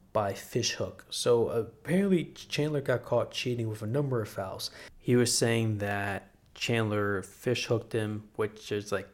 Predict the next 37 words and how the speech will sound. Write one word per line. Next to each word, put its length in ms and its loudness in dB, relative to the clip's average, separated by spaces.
pseudo 640 2
evidence 460 -2
for, 380 -4
kind 340 -4
of, 220 -6
in 80 -4
a 40 -2
way. 300 -4
Uh, 200 -2
excuse 300 -2
me, 80 -2
it 20 -2
was, 140 -4
like, 140 -2
kind 320 -2
of 180 -4
evidence 420 -4
for 300 -2
it. 140 -6
Um, 280 -2
he 60 -4
was 120 -4
saying 320 -2
that 340 -6
'cause 360 -4
Chandler's 480 -2
nose 240 -2
was 160 -6
all 120 -2
busted, 400 -8
it's 120 -8
probably 340 -4
broken, 440 -4
but 100 -8
he 120 -8
was, 160 -2
like, 220 -6